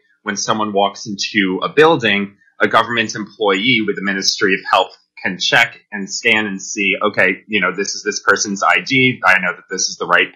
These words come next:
person. I can see they took a test at this date. I can see they tested negative. Um, so these are being used to, you know, track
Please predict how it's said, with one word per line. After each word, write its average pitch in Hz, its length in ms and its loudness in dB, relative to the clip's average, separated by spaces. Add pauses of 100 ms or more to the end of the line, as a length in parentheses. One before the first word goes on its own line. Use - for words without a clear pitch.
person. 127 500 2 (180)
I 98 100 -2
can 101 140 -6
see 101 220 -2
they 95 140 0
took 101 180 -2
a 104 80 -6
test - 340 -2
at 95 120 -8
this - 240 -4
date. 123 320 2
I 98 80 0
can 95 180 -10
see 98 180 -8
they 90 140 -2
tested 90 540 -2
negative. 120 560 4 (540)
Um, 95 400 6
so 110 220 4
these 127 260 4
are 123 80 2
being 110 280 2
used 101 520 0
to, 95 360 0
you 107 120 -2
know, 90 120 0
track 98 280 0